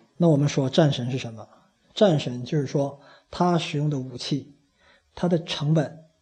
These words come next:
接近于零，杀伤力无限。那死神出来的形象就是一挥手，轻轻一挥手，也是为了让你看到他在做这个动作，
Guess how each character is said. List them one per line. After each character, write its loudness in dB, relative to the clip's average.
接 0
近 -2
于 -4
零， -12
杀 -4
伤 0
力 -6
无 2
限。 -2
那 -4
死 -8
神 0
出 -2
来 2
的 -2
形 -8
象 -4
就 -8
是 -10
一 4
挥 4
手， -2
轻 -2
轻 0
一 4
挥 2
手， -4
也 -2
是 -2
为 6
了 4
让 2
你 -6
看 -2
到 0
他 -8
在 0
做 -2
这 0
个 2
动 -2
作， -12